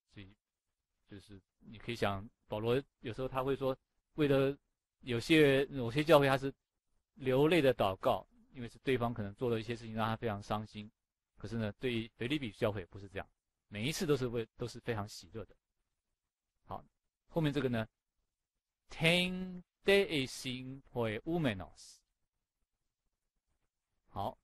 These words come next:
这个 deisin 跟前面这个 deisi 是同一个字。所以这个一一六二，如果你不太，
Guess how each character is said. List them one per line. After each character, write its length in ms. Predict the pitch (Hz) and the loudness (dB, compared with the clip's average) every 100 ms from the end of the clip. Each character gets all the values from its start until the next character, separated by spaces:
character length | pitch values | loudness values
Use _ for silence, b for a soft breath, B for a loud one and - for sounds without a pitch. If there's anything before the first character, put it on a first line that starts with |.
| _ | _
这 100 | 123 | -10
个 220 | 110 113 127 _ | -8 -8 -12 _
deisin 520 | 156 180 147 - 110 - _ _ | 4 6 4 0 -10 -12 _ _
跟 140 | 117 | -16
前 160 | 117 110 | -10 -8
面 120 | 113 | -6
这 80 | 110 | -6
个 120 | 104 | -6
deisi 480 | - 123 117 - 92 | -2 -2 -2 -6 -20
是 100 | - | -20
同 180 | - 98 | -16 -12
一 40 | |
个 100 | 104 | -10
字。 220 | 98 - 92 _ _ _ _ _ _ _ _ _ _ _ _ _ _ _ _ _ _ _ _ _ _ _ _ _ _ _ _ _ _ _ _ _ _ _ _ _ - | -12 -14 -20 _ _ _ _ _ _ _ _ _ _ _ _ _ _ _ _ _ _ _ _ _ _ _ _ _ _ _ _ _ _ _ _ _ _ _ _ _ -14
所 80 | |
以 40 | 101 | -12
这 120 | 110 | -6
个 160 | 107 107 | -6 -6
一 240 | 135 135 | -8 -4
一 60 | 139 | 2
六 180 | 143 120 | 4 4
二， 160 | 95 | 2
如 60 | 107 | 0
果 100 | 120 | -2
你 100 | 117 | -2
不 120 | - | -2
太， 260 | 135 135 | 4 4